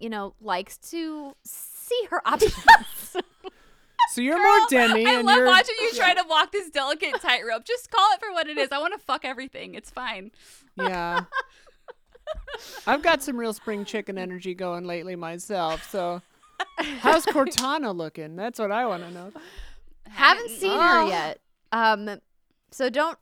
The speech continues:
Speaker 1: don't know how, how Cortana looks in the series. Um,
Speaker 2: 'Cause that
Speaker 1: but
Speaker 2: costume
Speaker 1: in
Speaker 2: is,
Speaker 1: regards
Speaker 2: it
Speaker 1: to
Speaker 2: leaves little to the imagination in the games.
Speaker 1: It's true.
Speaker 3: Um,
Speaker 1: So whoever, if they decide to use, like, an actual,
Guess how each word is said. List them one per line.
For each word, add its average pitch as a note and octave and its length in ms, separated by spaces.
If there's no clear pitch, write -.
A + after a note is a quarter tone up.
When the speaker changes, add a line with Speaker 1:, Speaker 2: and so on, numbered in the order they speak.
Speaker 1:
don't C#4+ 300
know C#4+ 300
how, G#3+ 500
how G#3+ 180
Cortana A3+ 420
looks G3 220
in G#3 60
the F#3+ 80
series. F3 800
Um, G3 320
Speaker 2:
'Cause G#3+ 160
that C4 260
Speaker 1:
but D#4 60
Speaker 2:
costume E4+ 280
Speaker 1:
in - 60
Speaker 2:
is, F4 60
Speaker 1:
regards F4 500
Speaker 2:
it G#4+ 60
Speaker 1:
to C#4+ 220
Speaker 2:
leaves B3 240
little D#4+ 220
to A3+ 100
the G3 140
imagination F#3 800
in D#3 140
the D3 120
games. A3+ 680
Speaker 1:
It's B3 280
true. F3 520
Speaker 3:
Um, F3+ 60
Speaker 1:
So A3+ 560
whoever, D#4 540
if D4 200
they E4 120
decide C4+ 380
to A#3+ 80
use, A3 320
like, G3 100
an G3 80
actual, F#3 640